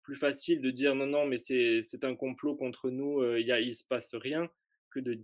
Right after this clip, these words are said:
que d'affirmer, en fait, qu'il y a un vrai, véritablement un, un dérèglement climatique. Et sur la question des, des élections américaines, et cetera, Trump, euh, oui, je pense qu'on donne beaucoup plus la parole aux climato-sceptiques en ce moment, dans cette période,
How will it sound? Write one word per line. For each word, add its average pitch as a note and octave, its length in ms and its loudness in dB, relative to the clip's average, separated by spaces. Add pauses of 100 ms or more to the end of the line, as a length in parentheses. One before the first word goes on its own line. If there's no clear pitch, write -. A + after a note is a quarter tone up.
(280)
que - 80 -8
d'affirmer, A#2+ 520 -4
en B2+ 100 -4
fait, C3+ 160 -4
qu'il B2 120 -4
y G#2+ 40 -2
a - 20 -4
un A2 140 -6
vrai, A2 480 -6
véritablement A#2+ 680 -4
un, A2+ 180 -6 (100)
un B2 60 -10
dérèglement A#2+ 420 -6
climatique. B2+ 500 -8 (320)
Et - 60 -12
sur D3 120 -2
la C#3+ 120 4
question C#3+ 360 -2
des, C#3 220 0
des B2+ 240 -4
élections C3+ 480 -2
américaines, C3 580 0
et B2 60 -6
cetera, C3 260 -4
Trump, D3 560 2
euh, B2 80 -2 (680)
oui, E3+ 140 8
je D#3+ 80 0
pense D#3+ 240 2
qu'on C3+ 240 0
donne C#3 460 2
beaucoup D3+ 260 0
plus D#3 260 0
la C3+ 120 0
parole C3+ 320 2
aux C3+ 60 0
climato-sceptiques C3+ 920 -4
en C3+ 140 -2
ce - 120 -14
moment, C#3+ 360 0
dans C3 160 -4
cette A#2+ 400 -6
période, C3 520 0